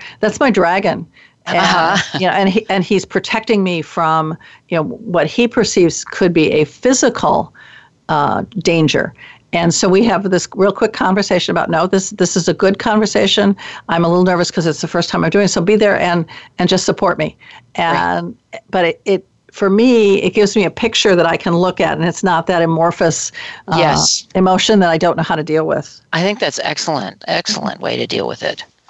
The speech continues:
Speaker 1: Thank you.
Speaker 2: Yeah.
Speaker 1: Uh, now, Daniel Goleman, you, you, s-, he, he really was the,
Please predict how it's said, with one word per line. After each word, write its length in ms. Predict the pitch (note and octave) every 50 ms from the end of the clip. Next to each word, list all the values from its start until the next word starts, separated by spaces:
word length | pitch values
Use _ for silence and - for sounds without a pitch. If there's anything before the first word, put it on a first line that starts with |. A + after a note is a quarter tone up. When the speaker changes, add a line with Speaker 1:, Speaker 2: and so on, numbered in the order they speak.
| _ -
Speaker 1:
Thank 320 | D#4 F4+ F#4+ F#4+ - -
you. 340 | - - - - - - F#3+ - - -
Speaker 2:
Yeah. 300 | - F#3 F#3+ G3 A3 G#3+
Speaker 1:
Uh, 160 | G#3+ G3 - - _ _ _ _ _ _ _ _ - - G#3 -
now, 180 | A#3 A#3+ A#3 A3 A3 G3+ _ _
Daniel 300 | - C#4 D4+ F#4 G4+ F4
Goleman, 440 | A#3+ B3+ A#3+ B3 A#3+ A#3 F#3+ E3 E3+
you, 160 | F#3+ F#3 G3 G3 -
you, 80 | G#3
s-, 240 | G3+ F#3+ - - _ -
he, 440 | G3 F#3 F3+ - - - C4 B3+ A3 -
he 160 | G3+ - D4
really 280 | D4 C#4+ C#4 C4+ A#3+ G#3 - - - B3 -
was 380 | G3+ G3 G#3 G3+ F#3+ - - -
the, 140 | - G3+